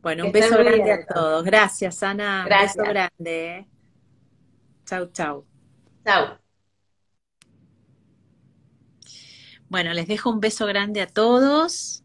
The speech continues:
Speaker 1: ¿eh? ¡Qué sorpresa! Bueno, vamos, vamos a estar dándoles estas sorpresas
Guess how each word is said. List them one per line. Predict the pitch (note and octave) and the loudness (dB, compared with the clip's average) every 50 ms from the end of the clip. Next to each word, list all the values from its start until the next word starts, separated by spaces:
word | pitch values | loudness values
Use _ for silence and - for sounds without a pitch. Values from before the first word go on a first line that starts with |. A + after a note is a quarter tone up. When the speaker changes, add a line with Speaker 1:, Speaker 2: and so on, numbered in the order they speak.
| _ | _
Speaker 1:
¿eh? | - F3+ F#3+ G3+ A3 B3 C4+ D4+ E4+ E4+ _ | -10 -8 -6 -4 -2 -2 -2 -2 -4 -6 _
¡Qué | - G#3 | -8 -8
sorpresa! | - - G3 E3+ - _ - B3 F4 F#4+ G4+ D#4 - - - - G#3 F#3 F3+ E3+ E3 E3 D#3+ D#3 D3+ D3 D3 C#3+ C#3+ C#3 C#3 C#3+ C#3+ | -6 -4 -6 -6 -6 _ 2 2 4 4 4 0 0 -6 -6 -2 0 0 2 2 0 0 -2 -4 -4 -6 -6 -8 -8 -10 -10 -12 -12
Bueno, | D#3+ G3+ A3+ A3 G#3 | -8 -8 -6 -4 -4
vamos, | A3 A#3+ C4+ B3+ - - | -6 -6 -8 -10 -12 -10
vamos | A3 A#3 C#4 C4+ | -10 -8 -6 -8
a | C4 | -8
estar | A#3+ - A#3 A3+ | -4 -4 -4 -2
dándoles | A3+ B3 C4 C4+ C#4 A#3 A3+ A3+ - | -2 -2 -2 -2 -4 -4 -6 -6 -8
estas | A#3+ - C#4+ C4+ | -10 -12 -12 -10
sorpresas | - G#3+ G#3 - - F4+ A4 - - - G3 E3 D3+ - - - - - - | -10 -10 -10 -8 -6 -6 -6 -6 -6 -10 -12 -12 -12 -12 -16 -20 -20 -20 -20